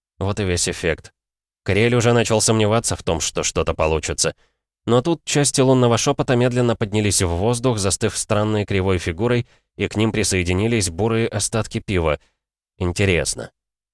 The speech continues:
Лунного шёпота в чистом виде в пиве не было, но кто-то явно использовал отдельные компоненты для усиления эффекта от напитка.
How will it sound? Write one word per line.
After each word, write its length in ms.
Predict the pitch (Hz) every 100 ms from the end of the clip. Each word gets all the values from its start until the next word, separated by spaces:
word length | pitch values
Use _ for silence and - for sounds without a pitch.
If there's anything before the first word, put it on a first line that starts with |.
| _ _ _
Лунного 360 | 104 139 139 127
шёпота 420 | - 160 160 135
в 80 | -
чистом 440 | 131 117 117 107
виде 220 | 117 131
в 120 | 104
пиве 220 | - 120 120
не 200 | 107 80
было, 260 | 69 64 - _ _ -
но 180 | 90
кто-то 300 | 87 107 101
явно 320 | 87 98 90 82
использовал 540 | - 107 92 87 85
отдельные 480 | 80 87 92 87 85
компоненты 640 | 85 82 85 85 104 95
для 160 | 80 80
усиления 540 | - 85 82 85 87 -
эффекта 440 | 82 87 - 82
от 100 | -
напитка. 520 | 82 80 95 - -